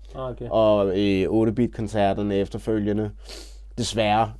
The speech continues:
Speaker 2: Øh, men næste år, så tager jeg hævn, og der skal jeg nok blive europamester i Tetris.
Speaker 1: Okay, altså, det, det, det er simpelthen dit mål, det er nu.
Speaker 2: Det er må-, det er
Speaker 1: Nu
Speaker 2: så, altså,
Speaker 1: nu er det ude,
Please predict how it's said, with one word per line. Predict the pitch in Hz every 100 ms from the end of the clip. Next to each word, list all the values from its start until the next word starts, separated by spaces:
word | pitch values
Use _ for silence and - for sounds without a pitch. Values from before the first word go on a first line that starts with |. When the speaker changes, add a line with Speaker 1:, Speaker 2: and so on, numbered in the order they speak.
| -
Speaker 2:
Øh, | 120 117 110 107 110
men | 143 156
næste | 170 160 151
år, | 131 120
så | -
tager | - 135
jeg | 117
hævn, | 127 131 135
og | 123
der | 131
skal | 120 143
jeg |
nok | 120 120 110
blive | 135 127
europamester | 110 120 127 127 120 123
i | 113
Tetris. | 117 120 127 120 - - - - - 135
Speaker 1:
Okay, | 190 214 185
altså, | 151 135
det, | 143 175 165 143 139
det, | 160 170 165
det |
er | 160
simpelthen | 175 160 160
dit | 151
mål, | 170 180 156
det |
er | 151
nu. | 143 151 180 160
Speaker 2:
Det | 160
er |
må-, | 165 190
det | 202
er | 185
Speaker 1:
Nu | 170
Speaker 2:
så, | 185 156
altså, | 80 151 156 143 131
Speaker 1:
nu | 143
er | 180
det |
ude, | 208 151 220